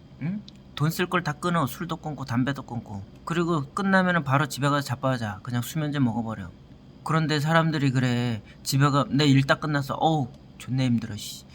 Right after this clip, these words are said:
술 한잔 할까? 그리고 친구 불러 또 술 먹어. 그리고 다음날, 어, 아, 일해야지 하고 일하고. 또 밤 되면, 어우, 피곤, 어, 존나 힘들어. 술 먹어야 되지. 어, 술 먹을까? 친구 불러서? 이런단 말이야. 그러다 보면은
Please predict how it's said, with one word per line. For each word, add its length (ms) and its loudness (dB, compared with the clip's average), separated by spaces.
술 180 -4
한잔 220 4
할까? 260 -4
그리고 160 -2
친구 260 -2
불러 200 0
또 120 -8
술 160 -4
먹어. 300 0
그리고 140 -4
다음날, 400 4
어, 260 0
아, 120 2
일해야지 640 2
하고 200 2
일하고. 460 2
또 100 -4
밤 240 6
되면, 300 6
어우, 400 2
피곤, 260 -6
어, 120 -2
존나 200 2
힘들어. 280 2
술 160 -2
먹어야 260 2
되지. 260 -6
어, 100 -6
술 160 0
먹을까? 440 2
친구 200 -4
불러서? 380 2
이런단 380 2
말이야. 220 -6
그러다 400 6
보면은 720 2